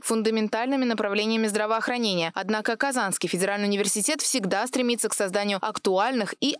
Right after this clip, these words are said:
уникальных программ образования. Так, в институте реализуется образовательный трек "Пластическая хирургия", который не преподается ни в одном другом ближайшем учебном учреждении.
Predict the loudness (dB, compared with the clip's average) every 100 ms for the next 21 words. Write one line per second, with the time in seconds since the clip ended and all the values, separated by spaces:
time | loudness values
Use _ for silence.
0 | -2 0 0 -2 -4 -2 -4 -4 -4 -2
1 | -2 -2 -2 0 0 -2 -4 -4 -6 -4
2 | -2 -2 -2 -2 -2 0 0 0 0 0
3 | 0 -2 -2 -2 0 0 -2 -2 -2 -2
4 | -2 -4 -4 -4 -2 -2 -2 0 0 0
5 | 0 0 0 0 -2 -2 -4 -2 0 0
6 | 0 0 0 0 -2 -2 0 0 -2 -2
7 | 0 0 0 0 0 0 -2 0 0 0
8 | 0 0 0 0 0 0 0 0 0 0
9 | 0 0 -2 0 0 0 -2